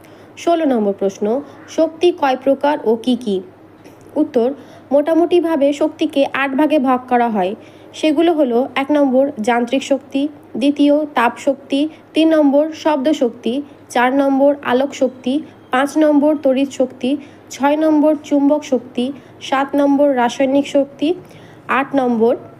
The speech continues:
পারমাণবিক শক্তি। সতেরো নম্বর প্রশ্ন, যান্ত্রিক শক্তি থেকে তাপ শক্তিতে রূপান্তরের ঘ-, উদাহরণ দাও। উত্তর, আমাদের দুই হাতের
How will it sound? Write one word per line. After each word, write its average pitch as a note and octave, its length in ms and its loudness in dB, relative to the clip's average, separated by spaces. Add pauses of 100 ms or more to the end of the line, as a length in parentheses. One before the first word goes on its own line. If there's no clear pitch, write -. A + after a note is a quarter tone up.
(120)
পারমাণবিক B3+ 640 0
শক্তি। - 400 -6 (1300)
সতেরো F4 400 0
নম্বর B3 280 2
প্রশ্ন, G3+ 460 -4 (720)
যান্ত্রিক C#4+ 440 0
শক্তি E4 280 -2
থেকে D#4 400 0 (180)
তাপ C4+ 220 0 (120)
শক্তিতে D4+ 560 0
রূপান্তরের C#4+ 760 2
ঘ-, - 200 -8
উদাহরণ C4 560 2
দাও। F#3 200 0 (840)
উত্তর, D4 360 2 (160)
আমাদের D4+ 520 2
দুই D4+ 200 2
হাতের D4 380 0